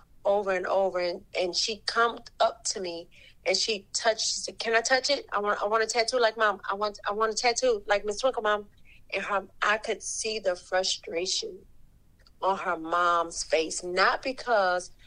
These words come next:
her daughter was repeating herself over and over. Initially, that's what I thought it was. And I used to be like, "No, you can't get one of these until you become an adult." You know,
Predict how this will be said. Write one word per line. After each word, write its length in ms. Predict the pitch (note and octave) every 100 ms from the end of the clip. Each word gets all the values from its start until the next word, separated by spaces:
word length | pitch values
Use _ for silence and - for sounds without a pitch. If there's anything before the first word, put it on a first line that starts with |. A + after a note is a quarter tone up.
| - -
her 80 | G3
daughter 520 | F#3+ F3+ F3+ F#3+ F#3
was 280 | F3 F3 E3+
repeating 500 | D#3+ F#3 - G3+ G#3+ G#3
herself 480 | G#3+ G3+ A3 G#3 G3+
over 320 | G3 A3 G#3
and 80 | G#3+
over. 240 | G#3+ G#3+ A3
Initially, 580 | G#3 G3+ D4 E4 B3 A3
that's 260 | F#3+ F#3 F#3
what 100 | F3+
I 120 | F3
thought 240 | E3+ E3+ D#3+
it 140 | D3
was. 280 | - - -
And 100 | G3+
I 60 | G3+
used 180 | A3 -
to 60 |
be 80 | A3+
like, 160 | G#3+ G3+ - - -
"No, 280 | F#4+ E4+ D4
you 160 | B3+ C4+
can't 320 | - A#3 -
get 140 | F#3
one 180 | F#3 F3
of 80 | F#3
these 200 | G3+ F3
until 260 | F3+ - F#3
you 100 | F#3+
become 340 | F3+ - -
an 320 | - - C#4+
adult." 320 | A3 D#3+ D3
You 100 | -
know, 100 | F#3